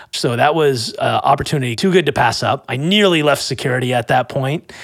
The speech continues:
and I stayed with Symantec another five years on the consumer side, which was a whole nother education. Eventually, um, got a really big job at Symantec,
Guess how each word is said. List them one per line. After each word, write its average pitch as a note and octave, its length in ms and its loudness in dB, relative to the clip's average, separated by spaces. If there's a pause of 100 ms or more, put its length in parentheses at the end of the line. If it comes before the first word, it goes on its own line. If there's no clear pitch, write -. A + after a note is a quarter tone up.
(400)
and B2+ 400 0
I A#2 320 -2
stayed A#2+ 480 -2
with A2 200 -4
Symantec A#2+ 520 -4
another A#2 220 -4
five A2 320 -2
years C3+ 400 -2
on A2 160 -4
the A#2 80 -4
consumer F#3 440 0
side, F2+ 420 -4
which - 300 -8
was G#2+ 220 -4
a A#2 60 -4
whole F#3 340 4
nother C3+ 240 -2
education. A2+ 800 -4 (800)
Eventually, D#3 760 2
um, C3 280 2
got A#2+ 160 0
a A#2 60 0
really G3 420 0
big C#3+ 220 0
job B2 260 2
at A2+ 80 -8
Symantec, A#2 680 -4